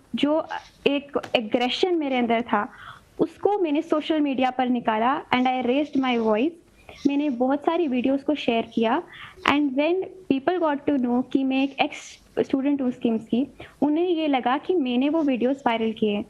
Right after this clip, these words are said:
जबकि मेरा इन वीडियो से कोई लेना देना नहीं है।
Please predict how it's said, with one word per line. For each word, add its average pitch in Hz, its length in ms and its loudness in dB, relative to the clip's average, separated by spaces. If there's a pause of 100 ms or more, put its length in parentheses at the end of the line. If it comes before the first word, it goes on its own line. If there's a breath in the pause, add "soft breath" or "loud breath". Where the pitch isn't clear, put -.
(300 loud breath)
जबकि 285 480 0
मेरा 285 380 2
इन 294 220 2
वीडियो 262 340 0
से 277 140 -2
कोई 254 260 0
लेना 269 240 2
देना 240 260 2
नहीं 226 300 2
है। 302 120 0